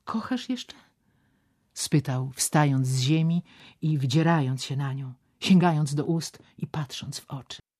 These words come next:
„Nie”, krzyknęła boleśnie. „Już go nie kocham. Słyszysz? Słyszysz, co mówię? Słyszysz? Podłego, co mię porzucił i zepchnął w przepaść.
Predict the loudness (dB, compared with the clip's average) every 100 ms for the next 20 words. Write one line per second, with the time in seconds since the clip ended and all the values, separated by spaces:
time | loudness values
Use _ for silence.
0 | _ 6 10 10 8 4 -8 _ -20 -20
1 | _ _ -6 -4 -2 -2 -2 -4 -6 -8
2 | -12 -16 _ 6 8 8 10 10 10 6
3 | -4 -4 -6 4 6 6 2 -2 -10 _
4 | _ _ 8 10 10 8 8 8 8 8
5 | 8 6 6 0 -2 _ _ _ _ _
6 | _ _ _ 6 10 12 12 12 8 6
7 | 4 4 6 8 8 6 4 4 6 6
8 | 4 -2 -2 -2 -2 -2 -8